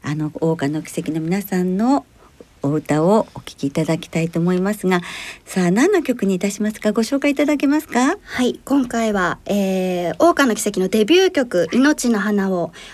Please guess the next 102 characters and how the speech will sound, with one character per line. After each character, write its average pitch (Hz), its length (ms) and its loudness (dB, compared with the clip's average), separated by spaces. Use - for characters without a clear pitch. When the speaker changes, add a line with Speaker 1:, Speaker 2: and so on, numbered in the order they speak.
Speaker 2:
お 190 280 -2
願 180 260 -2
い 180 60 -4
し - 80 -6
た 185 100 -4
い 180 60 -2
ん 175 60 -4
で 175 80 -6
す 185 100 -12
け 190 140 -10
ど、 226 260 0
え 208 80 -2
ー、 202 40 -2
こ 240 100 -2
の 277 140 4
曲 320 240 2
は 233 200 4
メ 247 240 4
イ 349 60 2
ク 381 140 2
デ 403 140 4
ビ 349 160 4
ュ 294 280 4
ー 190 60 -10
と 202 340 0
ち - 100 -6
ょ - 20 0
っ 240 120 -4
と、 165 240 0
あ 208 120 -2
の、 190 100 0
競 220 200 2
馬 220 100 0
の 226 100 2
メ 247 120 4
イ 240 40 0
ク 254 80 0
デ 262 140 4
ビ 233 100 0
ュ - 40 0
ー - 20 -4
と 302 220 0
被 240 200 0
っ 254 60 4
て 226 100 -4
い 190 60 0
る 175 80 -4
と 196 80 -12
こ 214 100 -4
ろ 214 100 -2
が - 140 -4
あ 226 40 -6
っ 240 40 -8
て、 294 340 0
あ 196 100 0
の、 190 140 2
こ 196 100 -4
れ 208 100 0
か 208 120 -2
ら 202 80 0
始 208 240 -2
ま 208 120 0
る 202 120 -2
こ 208 100 -4
と 226 100 -2
に 208 120 0
対 196 180 -2
す 196 100 -4
る 190 60 0
ワ 196 140 -2
ク 226 100 -2
ワ 254 140 2
ク - 80 -10
感 220 200 2
だ 196 80 2
っ 196 40 -4
た 196 100 -2
り、 190 220 0
緊 247 180 2
張 269 160 2
感 247 200 -2
だ 233 80 0
っ - 20 -6
た 247 120 -2
り 240 120 2
っ - 20 -2
て 233 140 -4
い 240 80 2
う 240 40 2
の 220 140 0
を - 40 2
表 202 240 0
し - 40 -8
た 180 180 -2
曲 208 200 -8
と 185 80 -2
な 190 120 2
っ - 40 -8
て 190 100 -4
い 190 80 2
ま 208 240 4
す。 240 160 -6